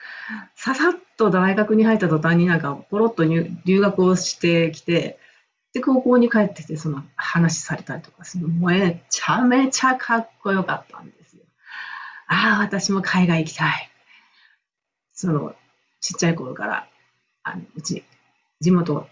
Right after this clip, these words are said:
岩国市なんですけれども、その、アメリカンアーミーがいるので、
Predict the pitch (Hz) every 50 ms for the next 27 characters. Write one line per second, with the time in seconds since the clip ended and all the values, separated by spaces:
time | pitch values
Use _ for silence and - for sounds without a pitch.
0 | - - 185 180 170 175 170 170 156 - 143 135 - 151 - - - - - -
1 | 139 143 151 - - - - - - - - _ _ _ _ - - 170 175 156
2 | - - - - - 165 175 185 196 208 202 196 202 190 190 180 180 185 165 151
3 | 143 - 139 139 139 - - 139 135 135 139 131 - - _